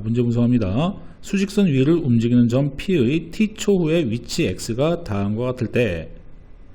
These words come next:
옳은 것을 보기에서 있는 대로 고른 것은 그랬습니다. 기억, 이 초에서의 가속도는 영이다. 시간에 대한 위치 함수를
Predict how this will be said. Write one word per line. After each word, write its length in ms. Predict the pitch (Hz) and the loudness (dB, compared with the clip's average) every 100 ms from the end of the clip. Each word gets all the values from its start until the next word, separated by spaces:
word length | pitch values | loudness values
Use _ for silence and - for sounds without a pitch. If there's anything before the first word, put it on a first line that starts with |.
| - - | -16 0
옳은 180 | 135 165 | 2 4
것을 240 | 165 190 | 2 0
보기에서 420 | - 120 113 117 160 | 0 0 2 2 2
있는 240 | 107 101 | 2 0
대로 180 | 104 107 | 0 -2
고른 220 | 101 98 | -2 -4
것은 420 | 98 110 147 143 120 | -4 -2 0 0 -2
그랬습니다. 680 | 92 92 90 92 151 214 - - - | -6 -6 -6 -4 -2 -4 -6 -14 -4
기억, 460 | 95 131 - - - - | 0 2 0 -2 -14 -4
이 220 | 151 208 | 0 0
초에서의 540 | - 202 190 185 185 180 | 0 2 4 4 2 0
가속도는 760 | - 107 120 185 185 196 180 | -6 -2 0 0 2 2 4
영이다. 300 | 110 95 - - - - - - - - - - - - - - - - - - | 2 -2 -8 -12 -20 -20 -20 -20 -20 -20 -20 -18 -18 -18 -18 -18 -18 -18 -18 -8
시간에 320 | 185 202 190 | 2 4 6
대한 240 | 185 170 | 4 4
위치 240 | 135 - 151 | 0 -2 0
함수를 560 | 131 127 170 190 - | 0 2 4 4 2